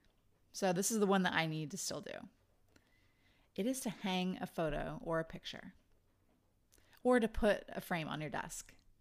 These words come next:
I get it. I am also reluctant to put holes in the walls. We've been in our home probably about eighteen months,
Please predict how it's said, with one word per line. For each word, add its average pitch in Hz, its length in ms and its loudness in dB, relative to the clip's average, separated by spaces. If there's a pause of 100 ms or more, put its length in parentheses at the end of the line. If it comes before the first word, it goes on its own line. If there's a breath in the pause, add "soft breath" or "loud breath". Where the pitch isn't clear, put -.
(840 soft breath)
I 180 80 6
get 165 220 6
it. - 140 -2 (120)
I 202 140 6
am 214 340 4 (100)
also 190 360 2
reluctant 170 420 2
to 170 60 -8
put - 160 -8
holes 151 220 -6
in 151 60 -6
the 139 60 -6
walls. - 400 -8
We've 247 180 0
been 294 120 2
in 277 100 4
our 220 140 8
home 190 260 4
probably 294 440 6
about 226 220 6
eighteen 180 380 0
months, 175 420 -2